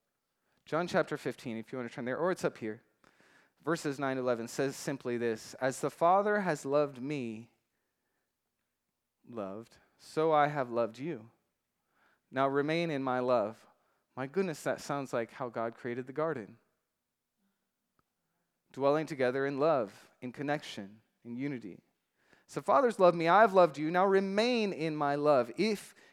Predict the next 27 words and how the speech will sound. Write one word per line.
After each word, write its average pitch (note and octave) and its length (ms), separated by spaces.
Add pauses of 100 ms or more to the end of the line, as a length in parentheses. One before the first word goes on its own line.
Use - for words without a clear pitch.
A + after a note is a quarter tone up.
you F#3 180
keep C4+ 500
my G#3 260
commandments, G3 1200 (540)
you G#3+ 200
will G#3+ 500 (120)
remain B2 500
in A#2+ 180
my A2 180
love. - 480 (1040)
I've D3+ 180
told D#4 420
you A3 180
this C#3+ 680 (360)
so A3 280
that G#3+ 200
my G#3+ 440
joy A3 420
may G3 200
be G3 340
in D#3+ 160
you G3+ 260
and C3+ 140
your B3+ 300
joy B3+ 420
may F#3 220
be C4 520